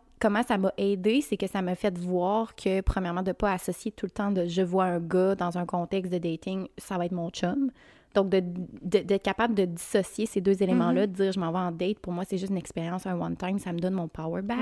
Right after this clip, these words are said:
Speaker 2: Ouais.
Speaker 1: Puis, de,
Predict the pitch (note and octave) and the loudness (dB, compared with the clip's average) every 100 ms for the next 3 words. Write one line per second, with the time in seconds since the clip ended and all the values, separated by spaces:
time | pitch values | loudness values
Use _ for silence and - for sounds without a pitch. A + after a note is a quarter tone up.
0 | A3+ A3+ - - - - - - _ - | -2 -4 -12 -20 -20 -20 -20 -20 _ -2
1 | A3+ A3+ A#3+ _ _ _ _ _ _ - | 2 2 0 _ _ _ _ _ _ -8
2 | - G#3+ G3+ G3 | 0 6 6 6